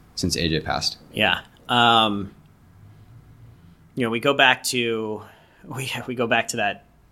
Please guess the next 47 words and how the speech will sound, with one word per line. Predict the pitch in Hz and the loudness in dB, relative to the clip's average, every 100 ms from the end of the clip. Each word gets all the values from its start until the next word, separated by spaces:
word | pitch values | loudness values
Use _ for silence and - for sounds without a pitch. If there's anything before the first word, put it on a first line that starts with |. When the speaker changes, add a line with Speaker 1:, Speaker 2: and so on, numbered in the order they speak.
| _ _ - | _ _ -10
Speaker 2:
you | |
know, | 117 | -6
moment | 110 123 127 123 | 0 4 4 4
when | 120 | 2
I | 117 113 | 2 4
got | 120 | 2
my | 107 | 2
D | 104 101 | -2 -4
U | 98 | -2
I | 117 120 | 0 0
and | 104 | 0
I | 98 | -2
thought, | - 101 98 - _ _ _ _ _ | -2 -4 -4 -12 _ _ _ _ _
you | - | -8
know, | 95 | -4
"How | 92 117 | 2 2
is | 110 | 2
this | 101 - | -2 -4
for | - 104 | -4 -8
me?" | 82 73 - _ _ _ _ _ _ _ - _ _ _ _ _ - - | -6 -10 -14 _ _ _ _ _ _ _ -20 _ _ _ _ _ -20 -6
Right? | 101 101 101 - - | 0 2 0 -6 -6
Um, | 113 107 107 104 | 0 2 2 0
so | 127 | -4
a | |
year | 113 135 | 0 0
and | 143 | 2
a | |
half | 127 120 117 | 4 2 0
ago, | 113 113 110 107 104 - _ _ _ _ _ - | -2 0 0 -4 -8 -20 _ _ _ _ _ -2
I | 113 | 0
was | 113 113 113 | 2 0 2
about | 127 127 | 2 4
six | - 131 | 2 0
months | 131 120 117 | -2 -4 -4
into | 120 | -4
my | 107 | -6
business. | 101 98 98 98 | -6 -8 -6 -4
It | 104 | -4
was | 104 | -6
growing | 120 120 117 | -2 0 0
rapidly. | 107 101 104 101 101 | -2 -4 -4 -8 -4
We're | 104 | -4
at | 101 | -2
multiple | 110 113 - | -2 -4 -4
six | 110 104 - | -2 0 -2
figures. | 110 95 95 90 - - _ _ _ _ _ - | -4 -4 -6 -2 -4 -4 _ _ _ _ _ 0
And | 110 107 101 98 | 4 4 4 0